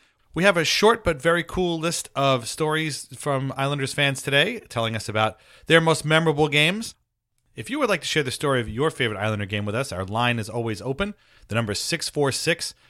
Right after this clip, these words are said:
nine eight zero, eight eight five seven. You can call anytime, day or night. It's a Google Voice number,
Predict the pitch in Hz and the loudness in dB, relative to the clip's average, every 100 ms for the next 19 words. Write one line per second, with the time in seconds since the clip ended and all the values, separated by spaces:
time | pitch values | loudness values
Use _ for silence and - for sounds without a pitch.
0 | - 117 131 143 147 143 113 127 147 160 | -8 0 2 2 0 -2 -2 -2 0 0
1 | 156 _ _ - 143 147 139 139 127 - | -4 _ _ 0 0 2 2 2 2 2
2 | 131 110 - 175 214 151 101 - 123 120 | 2 2 0 0 0 -6 -10 -2 0 2
3 | 120 120 - 117 101 117 117 147 165 - | 0 -4 -2 -2 0 0 2 0 -2 -6
4 | 87 123 123 107 113 151 - 160 180 220 | -6 -6 -4 -4 0 -2 0 -2 0 -4